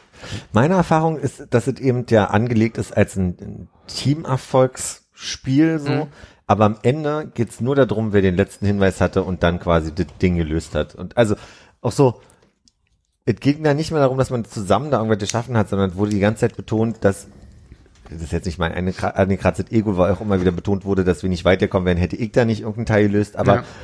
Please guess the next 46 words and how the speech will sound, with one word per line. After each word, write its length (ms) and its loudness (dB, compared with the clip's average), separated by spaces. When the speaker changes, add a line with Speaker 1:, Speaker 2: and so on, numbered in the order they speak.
Speaker 1:
ich 140 0
hab 80 2
nicht 160 -6
den 100 -8
Eindruck, 220 0
dass 140 -2
sich 80 -12
dann 140 0
alle 200 2
freuen, 300 0
dass 100 0
sie 80 -2
das 140 -8
Spiel 200 -6
geschafft 280 -2
haben. 100 0
Es 80 -2
geht 160 -6
nur 120 -2
darum, 120 -2
"Mensch, 200 -6
Hannes, 260 -6
endlich, 320 -4
da-, 160 -6
dass 240 -4
du 80 -4
das 160 -2
am 160 -4
Ende 320 4
da 120 6
gemacht 300 2
hast 240 4
und 140 -6
wir 260 6
dann 280 0
das 120 0
Spiel 220 2
gewonnen 300 2
haben." 240 2
Das, 100 -2
da 140 2
geht's 220 -4
überhaupt 240 -2
nicht 100 -10
mehr 80 -2
darum, 240 -4